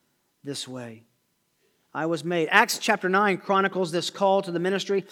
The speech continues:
He meets Jesus, resurrected from the dead, alive and in the flesh, on the road to Damascus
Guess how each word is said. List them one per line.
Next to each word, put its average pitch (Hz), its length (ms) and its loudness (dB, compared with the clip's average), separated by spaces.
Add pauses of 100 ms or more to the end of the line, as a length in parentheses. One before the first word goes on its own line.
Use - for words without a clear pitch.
(160)
He 190 160 0
meets 190 260 2
Jesus, 202 840 -2 (340)
resurrected 214 760 4
from 202 100 -2
the 196 100 2
dead, 208 560 4 (300)
alive 202 680 6
and 214 140 -2
in 214 80 0
the 202 80 2
flesh, 208 760 0 (540)
on 247 240 8
the 247 100 6
road 233 360 6
to 220 120 -2
Damascus 214 840 2